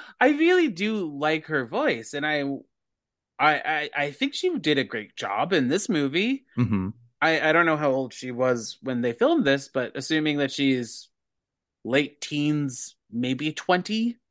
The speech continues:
Speaker 2: Mm-hmm.
Speaker 1: 'Cause the, I mean, all these kids look like kids.
Speaker 2: They're all close to kids' age, at least. Yeah.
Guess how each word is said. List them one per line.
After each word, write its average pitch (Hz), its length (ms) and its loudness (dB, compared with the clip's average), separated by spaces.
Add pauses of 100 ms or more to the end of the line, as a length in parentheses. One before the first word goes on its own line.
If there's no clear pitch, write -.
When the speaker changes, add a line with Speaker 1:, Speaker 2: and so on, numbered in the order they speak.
(260)
Speaker 2:
Mm-hmm. 95 300 0
Speaker 1:
'Cause 147 180 4
the, 139 220 0 (220)
I 156 100 4
mean, 143 320 4
all 151 200 4
these 127 240 -2
kids 120 440 -2
look 131 220 -8
like 113 220 -6
kids. - 640 -8
Speaker 2:
They're 160 220 8
all 131 180 6
close 110 300 2
to 101 140 0
kids' 92 400 0
age, 85 320 -4
at 85 100 -8
least. 87 320 0
Yeah. 82 280 2